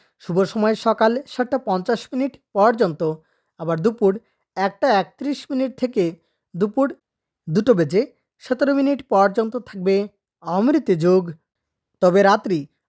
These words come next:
আটটা ঊনচল্লিশ মিনিটের মধ্যে বার্তাকু বক্ষণ নিষেধ, তৎপর মাসকলাই বক্ষণ, স্ত্রী তৈল, মৎস্য মাংসাদি সম্ভোগ নিষেধ। তাহলে এই ছিল পৌষ মাসের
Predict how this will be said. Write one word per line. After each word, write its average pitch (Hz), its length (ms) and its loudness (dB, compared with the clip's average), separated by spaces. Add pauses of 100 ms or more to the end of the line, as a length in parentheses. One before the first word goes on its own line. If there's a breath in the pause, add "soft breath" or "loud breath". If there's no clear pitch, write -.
(120)
আটটা 185 300 0
ঊনচল্লিশ 254 540 2
মিনিটের 277 340 -2
মধ্যে 233 440 -2
বার্তাকু 202 500 0
বক্ষণ 220 500 0
নিষেধ, 254 360 -4 (200)
তৎপর 214 440 4 (460)
মাসকলাই 202 520 0
বক্ষণ, 208 400 2 (600)
স্ত্রী - 340 0
তৈল, 226 240 4 (220)
মৎস্য 185 360 -2
মাংসাদি 254 460 -2 (460)
সম্ভোগ 175 400 0 (220)
নিষেধ। 190 480 -2 (840)
তাহলে 240 260 4
এই 233 180 4
ছিল 294 200 -4 (180)
পৌষ 226 280 4
মাসের 262 380 -2